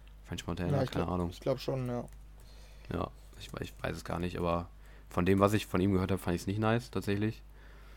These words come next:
Speaker 1: Ähm, ja, dann war, äh, Closing Show. Zehn Minuten, so Feuerwerk und so, Klassiker halt, ne? Zum Abschluss.
Speaker 2: Mhm.
Speaker 1: Und ganz zum Schluss halt, äh, das Closing war tatsächlich Salvatore Ganacci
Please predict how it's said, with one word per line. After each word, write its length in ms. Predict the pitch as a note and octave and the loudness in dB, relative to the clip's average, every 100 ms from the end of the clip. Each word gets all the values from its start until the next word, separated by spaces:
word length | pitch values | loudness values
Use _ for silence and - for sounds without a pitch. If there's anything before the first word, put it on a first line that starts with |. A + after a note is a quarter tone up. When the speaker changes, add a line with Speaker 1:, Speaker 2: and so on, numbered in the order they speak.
| - - - - - - - - - | -18 -18 -18 -18 -20 -20 -14 -14 -2
Speaker 1:
Ähm, 640 | - F#2+ F#2+ F#2 F#2 F#2 F2+ - - - | 8 12 12 12 10 6 4 -2 -16 -2
ja, 240 | - A2 F2+ | 12 12 12
dann 180 | F#2+ A2+ | 10 10
war, 720 | A2+ A2 F#2+ G2+ G2 F#2+ F#2+ | 12 12 10 10 8 8 6
äh, 40 | F#2+ - - - - | 2 -8 -18 -18 -12
Closing 320 | - C#3+ A2+ | 8 8 8
Show. 300 | F2+ F2+ C#3+ F3 - - - - - - - - | 4 6 4 2 -10 -18 -18 -18 -18 -14 -12 -6
Zehn 200 | - G#2+ | 4 8
Minuten, 380 | G#2+ A#2 C3 B2 | 8 8 4 2
so 100 | F2+ | 0
Feuerwerk 440 | - G#2 G2+ G2+ | 6 8 8 6
und 80 | G2+ | 4
so, 140 | G#2 | 2
Klassiker 440 | G2+ G2 G#2+ - G#2 | 2 2 0 0 2
halt, 160 | G#2 | 4
ne? 160 | G2 G#2+ - - - - - | 4 4 2 -10 -14 -16 -14
Zum 120 | - F2+ | -4 -2
Abschluss. 360 | G2+ A2+ C#3 | 0 0 0
Speaker 2:
Mhm. 160 | C#3 D#3+ - - - - - - | 0 -2 -8 -18 -18 -18 -18 0
Speaker 1:
Und 140 | G2+ | 6
ganz 200 | G2+ G#2 | 6 6
zum 100 | G#2+ | 4
Schluss 260 | - G2+ - | 2 4 10
halt, 260 | G2+ F#2+ | 10 8
äh, 280 | - F2+ F2+ | 6 6 6
das 140 | F2 | 4
Closing 360 | - G2 G#2 G#2+ | 2 4 6 8
war 100 | F#2+ | 8
tatsächlich 320 | G2+ - G2+ | 8 2 2
Salvatore 420 | - G2+ G2+ A2 | 4 4 6 6
Ganacci 400 | G2+ G#2 G#2 G#2+ | 8 6 6 2